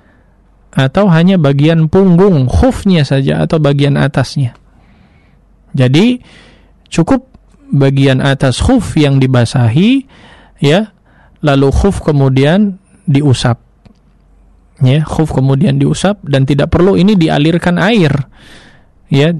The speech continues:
seperti kalau kita misalkan, eh, membasuh, eh, wudu, membasuh kaki ketika berwudu, ya, sebagaimana dikucurkan air di wudu, tidak, tidak seperti demikian. Ya, akan tetapi khuf di sini artinya,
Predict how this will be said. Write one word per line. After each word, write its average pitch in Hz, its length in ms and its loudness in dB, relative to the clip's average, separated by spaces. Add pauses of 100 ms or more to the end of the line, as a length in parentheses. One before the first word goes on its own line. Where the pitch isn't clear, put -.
(200)
seperti 160 400 -2
kalau 139 160 2
kita 139 240 -2
misalkan, 143 640 0 (480)
eh, 139 640 0
membasuh, 139 680 0 (480)
eh, 151 440 -2
wudu, 170 480 2
membasuh 143 480 0
kaki 151 320 -2
ketika 147 320 -4
berwudu, 139 640 0 (400)
ya, 139 160 0
sebagaimana 135 560 0
dikucurkan 139 640 0
air 139 240 0
di 131 80 2
wudu, 151 240 2
tidak, 180 400 0
tidak 139 160 0
seperti 156 400 -4
demikian. 160 720 -2 (640)
Ya, 135 240 0
akan 135 160 -2
tetapi 135 640 0 (240)
khuf - 320 -2
di 147 160 2
sini 170 480 0 (320)
artinya, 170 720 0